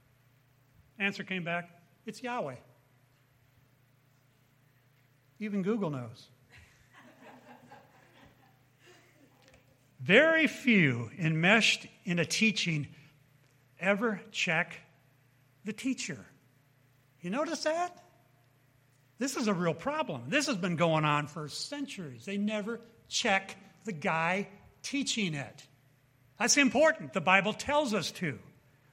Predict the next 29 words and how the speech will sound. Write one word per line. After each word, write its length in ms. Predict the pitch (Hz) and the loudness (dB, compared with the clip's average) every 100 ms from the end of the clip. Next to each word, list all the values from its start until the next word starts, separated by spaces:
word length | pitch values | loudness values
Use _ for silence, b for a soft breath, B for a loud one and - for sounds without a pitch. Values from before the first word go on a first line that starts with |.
| b b b b b b b _ _ - | b b b b b b b _ _ 4
In 200 | 208 196 | 6 10
politics, 580 | 294 311 240 214 214 | 12 12 12 8 6
they 100 | 208 | 4
call 300 | - 226 220 | 6 10 10
it 100 | 202 214 - 180 | 10 6 -2 6
ad 240 | 208 180 | 8 8
hominem. 800 | 151 - - 285 214 165 135 117 101 - - b - | 2 -4 2 2 4 2 -2 -6 -16 -20 -20 b -6
That 140 | 196 | -2
means 260 | 196 190 - | 0 -2 -4
to 220 | - 285 | -2 0
the 80 | 233 | 0
man. 420 | 214 247 170 - - b b b | 0 0 -4 -6 -18 b b b
They 120 | 226 226 | 4 6
ignore 760 | 180 226 320 339 240 262 247 - 202 - _ _ - | 6 4 6 6 8 6 2 -10 -20 -20 _ _ -6
the 100 | 180 | -2
message 520 | 175 247 247 220 156 | 4 4 4 0 -4
he's, 300 | 170 151 123 - | -6 -8 -10 -16
he's 180 | - 147 | -14 -10
sending 400 | - 175 156 139 | -4 -2 -2 -4
out. 240 | 131 160 208 | -4 -4 -4
They 100 | 190 | -4
ignore 580 | 160 170 277 233 208 B B B B B - | -2 0 4 4 2 B B B B B -4
what 140 | 196 | -2
he 140 | 190 | 0
believes, 680 | 156 165 196 277 175 180 156 - - | -2 -2 0 0 0 -2 -8 -14 -4
and 140 | 208 | -2
they 60 | 214 | -2
attack 340 | 196 233 220 | -2 -6 -6
him 320 | - 294 190 | -4 -4 -4